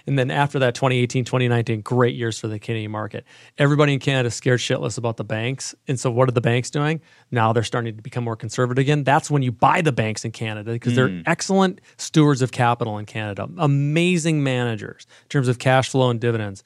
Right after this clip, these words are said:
Speaker 1: And so I think Canada's coming along for the ride, but unfortunately they have some other issues in terms of politics and things like that up there. But there's so many
Speaker 2: We
Speaker 1: great
Speaker 2: don't
Speaker 1: co-
Speaker 2: have, we don't have those here.
Speaker 1: We have no pol-, we have no issues politics here. Um, but I, I think money's coming back.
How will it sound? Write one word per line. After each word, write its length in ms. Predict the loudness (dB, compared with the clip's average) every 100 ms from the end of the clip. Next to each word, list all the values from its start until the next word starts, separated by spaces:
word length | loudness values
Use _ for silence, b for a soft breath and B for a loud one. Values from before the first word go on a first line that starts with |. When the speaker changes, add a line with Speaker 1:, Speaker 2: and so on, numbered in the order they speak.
| b b b b
Speaker 1:
And 120 | 0
so 340 | 4 4 4 b b b
I 120 | 0
think 160 | 2 2
Canada's 400 | 2 4 4 4
coming 200 | 2 4
along 200 | 4 4
for 120 | 2
the 100 | 0
ride, 380 | 2 4 4 4
but 220 | 0 -2 _
unfortunately 520 | -2 0 0 0 0
they 120 | 2 2
have 140 | 0
some 160 | -2 -2
other 220 | 0 0
issues 400 | 0 -2 -4 -4
in 80 | -4
terms 220 | -4 -4
of 140 | -8 -2
politics 480 | -2 0 -4 -8
and 100 | -8
things 220 | -4 -4 -2
like 160 | -2
that 180 | 0 -2
up 120 | -2
there. 240 | 0 -2 -2 b b
But 120 | 0 2
there's 180 | 2
so 200 | 0 0
many 180 | 2 2
Speaker 2:
We 40 | 2
Speaker 1:
great 180 | 4 4
Speaker 2:
don't 100 | 4
Speaker 1:
co- 80 |
Speaker 2:
have, 180 | 2 2
we 80 | 2
don't 140 | 2
have 180 | 0 -2
those 220 | -4 -6
here. 100 | -8 2
Speaker 1:
We 120 | 4
have 180 | 4 0
no 240 | 0 0
pol-, 280 | 0 -4 0
we 140 | 2
have 120 | 2 2
no 220 | -2 -2
issues 300 | -2 -6 -10
politics 520 | -8 -8 -6 -10 -12
here. 200 | -16 -16 _ b b b -2
Um, 600 | 2 4 2 0 -2 -8 _ _ -20 2
but 320 | 4 2 -2 _ _
I, 80 | -6 0
I 100 | 2
think 220 | 4 2 2
money's 300 | 2 2 2
coming 220 | 2 4
back. 420 | 4 2 -4 -16